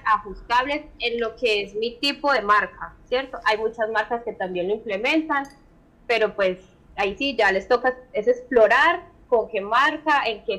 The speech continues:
tienda, se sienten cómodas buscando lo que ustedes quieren. Por ejemplo, yo tengo muchas clientas plus. ¿Por qué? Porque yo les tomo las medidas,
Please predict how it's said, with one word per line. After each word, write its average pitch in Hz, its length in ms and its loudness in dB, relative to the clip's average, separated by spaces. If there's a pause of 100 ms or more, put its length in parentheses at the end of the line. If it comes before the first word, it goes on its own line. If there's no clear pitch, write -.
tienda, 285 580 -2 (240)
se 196 140 -8
sienten 202 420 -6
cómodas 285 500 2
buscando 269 440 -4
lo 226 160 0
que 208 60 -6
ustedes 185 400 -6 (120)
quieren. 180 460 0 (600)
Por 214 160 4
ejemplo, 202 580 0
yo 190 180 -2
tengo 220 240 2
muchas 233 300 -2
clientas 220 520 0
plus. 247 460 4 (220)
¿Por 190 220 -2
qué? 233 420 0
Porque 196 300 -6
yo 185 140 0
les 196 220 -4
tomo 277 260 2
las 233 200 4
medidas, 277 680 2